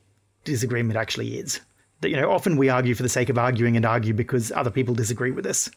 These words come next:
without being really clear about what we are standing for. And then we think actually if there is genuine disagreement, then getting rid of some of that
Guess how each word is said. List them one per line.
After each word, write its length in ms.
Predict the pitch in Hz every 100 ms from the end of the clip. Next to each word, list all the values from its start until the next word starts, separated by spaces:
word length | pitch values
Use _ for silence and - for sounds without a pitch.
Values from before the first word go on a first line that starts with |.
| _ - - -
without 400 | 151 139 165 208
being 180 | 131 127
really 300 | 151 185 143
clear 340 | - 139 123
about 300 | 110 113 139
what 220 | 123 -
we 360 | 196 127 127 -
are 180 | 135 123
standing 460 | - 131 117 120
for. 380 | 120 - 190 - - _ -
And 120 | 156
then 60 | 147
we 80 | 151
think 180 | 254 185
actually 460 | 135 139 135 151
if 120 | 139
there 80 | 156
is 260 | 143 247 220
genuine 380 | 180 135 135 123
disagreement, 720 | 120 120 123 113 - 139 - -
then 480 | 127 139 139 135 - - -
getting 240 | 208 214
rid 140 | 175 180
of 100 | 160
some 180 | 156
of 140 | 151 123
that 160 | 139